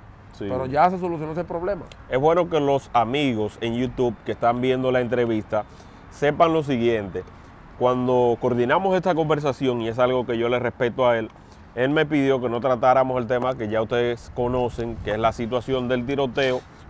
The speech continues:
Speaker 1: por razones personales que nosotros respetamos y de las cuales no queremos entrar en detalles, y queremos respetar esa parte porque tampoco queremos invitar a nuestro espacio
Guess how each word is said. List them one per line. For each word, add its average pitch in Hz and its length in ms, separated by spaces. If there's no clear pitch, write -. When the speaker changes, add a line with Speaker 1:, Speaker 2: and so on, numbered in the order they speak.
Speaker 1:
por 151 160
razones 156 380
personales 147 600
que 117 80
nosotros 120 460
respetamos 147 480
y 143 40
de 127 100
las 117 120
cuales 127 260
no 135 140
queremos 131 320
entrar 127 280
en 143 120
detalles, 139 540
y 120 140
queremos 139 500
respetar 143 460
esa 147 240
parte 160 260
porque 131 260
tampoco 117 440
queremos 123 540
invitar 127 540
a 117 80
nuestro 117 280
espacio 123 480